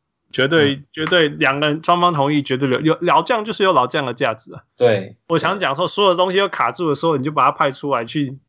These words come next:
Speaker 1: 塞，塞底线，转身跳投。
Speaker 2: 对啊，对啊，
Speaker 1: Yeah。
Speaker 2: 我觉得，我觉得我还是觉得他应该要留，我没有，我没有看到他不留他的道理，除非他超，他就是有点贵，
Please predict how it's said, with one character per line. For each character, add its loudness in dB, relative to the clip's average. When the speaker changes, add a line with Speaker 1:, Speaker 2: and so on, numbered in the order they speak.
Speaker 1:
塞， -4
塞 -2
底 -10
线， -4
转 -2
身 0
跳 2
投。 -8
Speaker 2:
对 6
啊， 2
对 -6
啊， -6
Speaker 1:
Yeah。 -18
Speaker 2:
我 -6
觉 0
得， 4
我 2
觉 2
得 6
我 4
还 4
是 -2
觉 -4
得 -2
他 2
应 -4
该 4
要 2
留， -8
我 0
没 2
有， 4
我 -6
没 2
有 4
看 0
到 4
他 0
不 -6
留 2
他 -2
的 -4
道 2
理， -14
除 -2
非 4
他 -2
超， 0
他 2
就 -4
是 -4
有 -4
点 -12
贵， -2